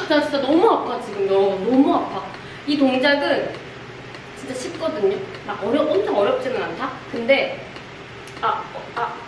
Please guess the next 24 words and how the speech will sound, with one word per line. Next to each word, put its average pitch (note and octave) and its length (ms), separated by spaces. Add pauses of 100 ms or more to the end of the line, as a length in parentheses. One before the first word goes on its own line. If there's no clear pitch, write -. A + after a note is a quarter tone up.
(160)
아니야. B3+ 340 (280)
좀 C#4+ 140
어려워. A#3 440
<laughs> - 1300
아, C#4 120
이거 B3 220
쉽지는 G4+ 500
않아요. A3+ 380
쉽지는 G#4 480
않은데 B3+ 460
그렇다고 C4 360
해서 A#3+ 200 (100)
막 F4 480
어려운 C#4 240
것도 - 220
아니야. F#3+ 260 (500)
근데 D4+ 540
엄청 C#4 560
아파. - 260 (1080)
되게 B3+ 180
쓸려요. G4+ 600
엄청 C#4+ 260
쓸려가지고 E4+ 760
좀 D4 120